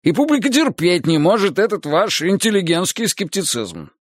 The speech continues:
Рассказывайте чудо как есть. Это вовсе не значит провозгласить, будто газета верит в истинность чуда.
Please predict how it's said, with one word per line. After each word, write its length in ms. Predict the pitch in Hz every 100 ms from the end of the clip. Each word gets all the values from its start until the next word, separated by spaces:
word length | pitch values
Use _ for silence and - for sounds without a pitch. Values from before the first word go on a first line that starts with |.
| _
Рассказывайте 720 | 120 147 - 180 185 196 226
чудо 260 | - 262 240
как 240 | 262 262
есть. 500 | 285 269 - - - - - - - - _
Это 500 | - 90 101 143 185
вовсе 340 | 175 180 -
не 120 | 262 285
значит 500 | 165 185 - 220 - - -
провозгласить, 800 | 147 165 165 156 160 139 233 240
будто 560 | 156 160 - 151 123 82
газета 640 | 113 127 95 107 208 208
верит 400 | 160 143 180 131
в 80 | 151
истинность 400 | 170 170 165 -
чуда. 440 | - 139 92 -